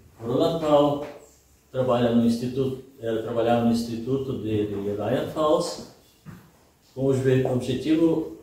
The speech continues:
de pesquisar famílias que migraram dos Estados Unidos e pra, para o Brasil.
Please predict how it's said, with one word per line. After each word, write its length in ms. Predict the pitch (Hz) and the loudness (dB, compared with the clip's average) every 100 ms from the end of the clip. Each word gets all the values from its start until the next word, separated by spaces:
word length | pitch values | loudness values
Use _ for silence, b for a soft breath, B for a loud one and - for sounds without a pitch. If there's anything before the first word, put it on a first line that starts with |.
| 110 | -2
de 280 | 131 147 151 | 2 2 2
pesquisar 500 | 135 123 127 127 123 | -2 -4 -4 0 0
famílias 500 | 135 110 135 160 - | 0 2 2 4 2
que 80 | 123 | 0
migraram 460 | 117 117 117 113 | 0 2 2 0
dos 100 | 104 | -2
Estados 300 | 127 135 120 | -2 0 0
Unidos 480 | 110 123 127 123 - 120 | -2 -2 -2 -6 -12 -6
e 140 | 123 | -4
pra, 480 | 120 110 107 113 - - _ _ _ _ _ - | -4 -4 -4 -6 -10 -20 _ _ _ _ _ -2
para 160 | 120 | 0
o 80 | 117 | 0
Brasil. 460 | 117 113 101 - | 0 -2 -4 -6